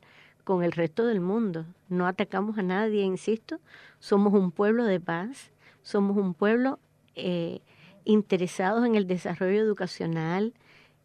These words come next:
en garantizar la salud gratuita y fom-, y también fomen-, que fomentamos el desarrollo científico, y tenemos importantes científicos en el área de la biotecnología,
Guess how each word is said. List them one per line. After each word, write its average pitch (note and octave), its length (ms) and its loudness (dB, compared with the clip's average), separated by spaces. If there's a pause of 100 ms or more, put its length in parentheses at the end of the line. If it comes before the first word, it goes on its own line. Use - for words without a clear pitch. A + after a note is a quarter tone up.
en F3+ 220 -2
garantizar F3+ 680 -2
la G3 140 2
salud F#3+ 400 -2
gratuita F#3+ 680 -2 (380)
y C4+ 340 2
fom-, G#3 380 0
y B3 180 -2
también G3 600 0
fomen-, F#3+ 400 0 (100)
que F#3+ 120 -4
fomentamos G3 840 -2 (460)
el G3+ 140 4
desarrollo F#3+ 580 2
científico, F#3 800 -2
y F#3 60 2
tenemos F#3+ 360 -4
importantes G#3 800 -4 (380)
científicos F#3+ 1000 -4
en F3+ 160 -4
el E3+ 140 -4
área F#3 260 -2
de F3 80 -2
la E3+ 120 -2
biotecnología, E3+ 1000 -4